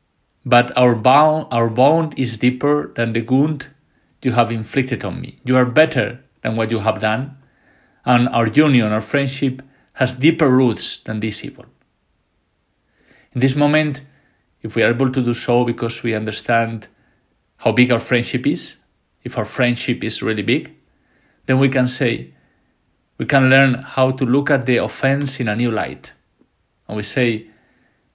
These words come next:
"Our bond is bigger than this action. Every time now I remember this evil action, I will remember it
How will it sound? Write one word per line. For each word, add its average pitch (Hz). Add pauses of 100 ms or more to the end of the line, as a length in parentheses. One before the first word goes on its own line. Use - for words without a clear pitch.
(360)
"Our 110
bond 131
is 120
bigger 113
than 104
this 107
action. -
Every 127
time 127
now 123
I 113 (640)
remember 123
this 117
evil 113
action, 113
I 123
will 120
remember 123
it 135